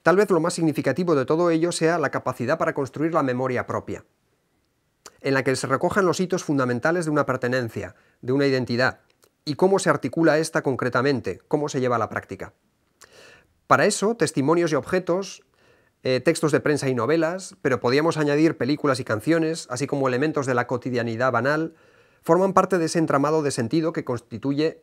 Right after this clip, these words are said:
una identidad colectiva. Y de todo ello se alimenta la pertenencia, también en un movimiento como el carlista, cuya pervivencia en el tiempo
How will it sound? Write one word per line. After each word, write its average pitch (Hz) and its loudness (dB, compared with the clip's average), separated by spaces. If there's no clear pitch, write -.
una 135 -4
identidad 120 -2
colectiva. 104 -4
Y 156 -4
de 147 4
todo 196 6
ello 202 4
se 190 -4
alimenta 147 0
la 175 0
pertenencia, 143 0
también 139 4
en 160 2
un 156 2
movimiento 151 0
como 151 0
el 113 0
carlista, 113 -2
cuya 120 -2
pervivencia 123 0
en 165 2
el 165 0
tiempo 170 0